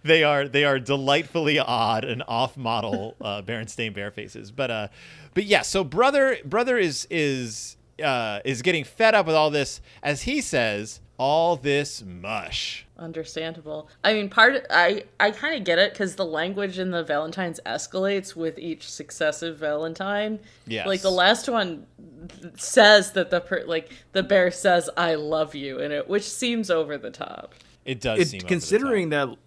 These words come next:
Speaker 3: at the end, it, the, the person who does it, who, spoiler alert, is not his mom, um,
Speaker 2: <laughs>
Speaker 3: it, it is not, like, just kind of wa-, is, admires him.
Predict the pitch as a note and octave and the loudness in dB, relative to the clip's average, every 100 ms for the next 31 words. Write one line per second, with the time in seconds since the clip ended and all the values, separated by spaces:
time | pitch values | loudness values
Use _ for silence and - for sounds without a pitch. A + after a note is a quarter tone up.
0 | - - E3+ D#3+ C#3+ D3 E3 C#3+ A#2+ G#2+ | -12 -10 -6 -4 0 2 2 0 -4 -8
1 | - B2+ A2+ A#2+ - B2 D#3+ D#3 B2+ B2 | -8 -8 -8 -10 -6 -2 -2 -2 -6 -4
2 | B2+ C3+ A#2+ B2 E3 C#3+ C#3 F3+ E3+ D3 | -2 -2 -2 0 2 2 0 2 4 4
3 | B2 A#2+ A#2+ D#3 C#3 C3+ C#3 C3+ B2 A2+ | 0 -2 -2 -4 -4 -4 0 0 0 -4
4 | - C3 A#2 G#2 G2+ - - - _ C#3 | -12 -10 -10 -10 -14 -20 -20 -20 _ 4
5 | D3 - C#3 - - - F4+ - D#4 - | 4 4 2 0 -2 -2 0 0 -2 -12
6 | _ - A#3 A3 A#3 G#3+ - A3 A3 A#3+ | _ -6 -4 2 4 6 8 8 8 6
7 | C#4+ C#4+ - _ A3 G#3 - - - - | 6 2 -4 _ 4 4 0 -20 -20 -20
8 | _ _ - E4 - C#4+ D4 G#3+ G#3 - | _ _ -2 0 2 4 4 4 0 0
9 | - G3 G3+ G3+ C#4 D#4+ B3+ D3+ - G#2 | 2 2 4 2 6 6 8 6 2 -14
10 | F#2 | -18